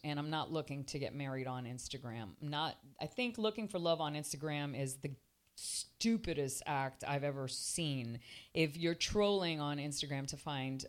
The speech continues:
uh, anything like Tinder, you're just, you know, with the big L. Shit's crazy, man. In the month of May, I met Blake Jenner. He is a, an actor on Netflix on the show What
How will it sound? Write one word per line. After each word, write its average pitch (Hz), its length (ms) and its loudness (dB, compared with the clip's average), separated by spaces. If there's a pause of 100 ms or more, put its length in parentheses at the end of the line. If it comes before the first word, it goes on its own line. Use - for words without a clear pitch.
uh, 135 220 0
anything 165 560 0 (1160)
like 135 240 -2
Tinder, 160 500 0
you're 156 180 -6
just, 175 380 -4 (500)
you 170 140 0
know, 139 220 2
with 139 220 -2
the 151 40 -2
big 147 220 2
L. 113 280 0 (240)
Shit's - 480 6
crazy, 151 440 0
man. 80 260 -6 (500)
In 320 60 4
the 349 80 10
month 349 220 10
of 277 80 2
May, 294 240 12
I 269 80 10
met 269 240 6
Blake 226 240 6
Jenner. 180 320 4
He 262 320 6
is 220 240 8
a, 165 180 4
an 110 80 -2
actor 175 460 2
on 156 260 2
Netflix 151 680 0
on 151 200 0
the 151 40 0
show 160 280 4
What 151 500 2